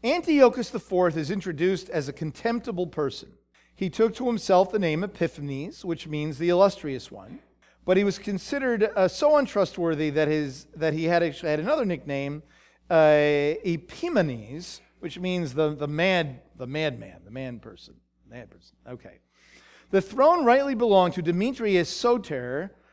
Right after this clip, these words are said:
a son of Seleucus the fourth. But Antiochus the fourth seized the throne," see, as the text says, "and had himself proclaimed king. He did not come to the throne by rightful succession,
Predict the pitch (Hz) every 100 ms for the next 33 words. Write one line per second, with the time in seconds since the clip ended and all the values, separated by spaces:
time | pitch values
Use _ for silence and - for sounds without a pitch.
0 | _ 165 - - 240 247 190 - - 185
1 | 226 233 190 165 - 190 - 294 123 -
2 | _ _ _ _ 170 170 226 233 214 214
3 | 220 226 - 208 - 170 165 - - 262
4 | 302 294 240 220 - 123 87 80 208 -
5 | _ _ _ 143 143 127 131 147 107 -
6 | - - - _ _ _ _ - 175 202
7 | 269 277 247 226 208 220 208 - 156 156
8 | 156 _ _ - 285 185 104 95 _ _
9 | - _ 226 226 208 202 214 285 320 -
10 | 254 226 175 202 190 190 170 151 156 170
11 | 185 170 175 - 311 294 269 254